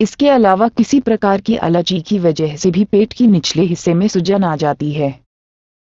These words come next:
वैजिनिज्मस। थर्ड पार्टी इमेज रेफरेंस। इस बीमारी में आपके कमर के नीचे के सभी अंगों की मांसपेशियों में ऐंठन हो जाती है। इस स्थिति में थोड़ा से कमर के आसपास टच करने से भी दर्द का अनुभव होता है।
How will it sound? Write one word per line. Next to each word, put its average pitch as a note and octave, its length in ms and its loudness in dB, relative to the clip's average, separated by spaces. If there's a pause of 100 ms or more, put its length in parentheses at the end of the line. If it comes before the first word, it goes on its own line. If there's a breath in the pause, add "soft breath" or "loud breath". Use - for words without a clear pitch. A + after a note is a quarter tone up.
(360)
वैजिनिज्मस। D3+ 880 -4 (240)
थर्ड A#3 260 2
पार्टी F3 400 0
इमेज F3 280 0
रेफरेंस। E3 600 -2 (500)
इस A3+ 120 2
बीमारी F3 480 2
में G#3 160 4
आपके G3 420 0
कमर B3 320 2
के C#4 140 0
नीचे G#3 360 4
के B3+ 140 0
सभी F#3 340 0
अंगों F3+ 320 2
की A#3 160 2
मांसपेशियों E3+ 680 2
में A3+ 140 4
ऐंठन G#3 460 2
हो E3 140 2
जाती D3+ 360 -2
है। D3 320 -4
इस G3 80 -6
स्थिति A3 360 0
में B3 140 4 (100)
थोड़ा F#3+ 240 2
से A#3+ 160 -2
कमर B3+ 300 2
के B3+ 200 0
आसपास G3+ 580 -2
टच A3+ 220 -4
करने A3 360 2
से A#3+ 160 0
भी A3 160 2
दर्द F3+ 300 0
का G3 180 -2
अनुभव F#3 380 0
होता E3+ 280 -2
है। C#3 280 -6